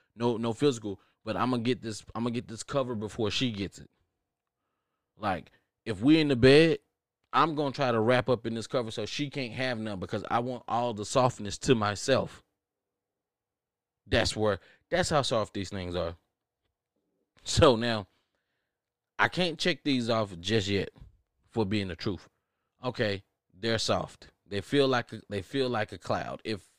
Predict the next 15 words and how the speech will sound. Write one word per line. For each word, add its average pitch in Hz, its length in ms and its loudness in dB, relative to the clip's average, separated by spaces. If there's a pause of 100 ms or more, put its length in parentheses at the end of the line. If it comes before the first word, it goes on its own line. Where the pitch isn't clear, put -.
cloud, 101 460 -2
if 92 160 -12
you 98 100 -14
could 104 160 -14
feel 120 240 0
a 117 40 0
cloud, 104 420 -2 (420)
this 104 200 -6
is 92 140 -6
what 92 140 -4
they 87 140 -8
feel 90 240 -8
like. 80 260 -8 (960)
Throw 135 200 4
cover, 113 500 2